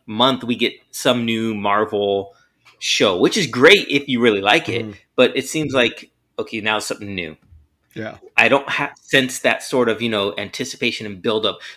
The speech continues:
Speaker 1: I mean, there is right now for, like, Spider-Man.
Speaker 2: Mm-hmm.
Speaker 1: I'm interested for that, you know, No Way Home. But everything else is like,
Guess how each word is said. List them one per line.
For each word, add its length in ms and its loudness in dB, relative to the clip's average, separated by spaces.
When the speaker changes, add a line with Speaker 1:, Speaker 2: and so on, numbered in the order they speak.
Speaker 1:
I 60 6
mean, 140 2
there 140 8
is 100 6
right 140 6
now 140 2
for, 140 -2
like, 280 2
Spider-Man. 680 0
Speaker 2:
Mm-hmm. 140 -16
Speaker 1:
I'm 140 -2
interested 380 -6
for 140 -10
that, 280 0
you 80 -12
know, 100 -10
No 140 -4
Way 140 0
Home. 260 -4
But 220 2
everything 360 0
else 300 0
is 120 -12
like, 260 -6